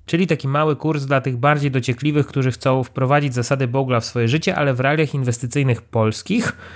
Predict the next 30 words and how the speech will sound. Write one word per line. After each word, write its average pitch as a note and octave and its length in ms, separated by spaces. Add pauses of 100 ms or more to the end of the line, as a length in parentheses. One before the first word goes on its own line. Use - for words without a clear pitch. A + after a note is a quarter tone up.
(420)
no F3 100
i F#3+ 180
nie F3 140
chcieliby D#3 400
już C#3 180
szukać B2 360
tej B2 160
wiedzy, G#2 580
y, G2+ 140
dłużej, A2 380
chcieliby A#2+ 360
ją A#2+ 80
mieć A#2 180
podaną A#2 420
na A2 140
tacy. C3+ 380 (280)
Zapytaliśmy D3 560
wcześniej C#3 400
na B2+ 220
grupie B2+ 280
Śladami B2+ 380
Warrena A#2+ 280
Buffetta, A#2+ 360
czy A#2+ 200
taki C#3 440
kurs D#3 280
w D3 80
ogóle C#3+ 280
ma B2 140
sens. C3+ 580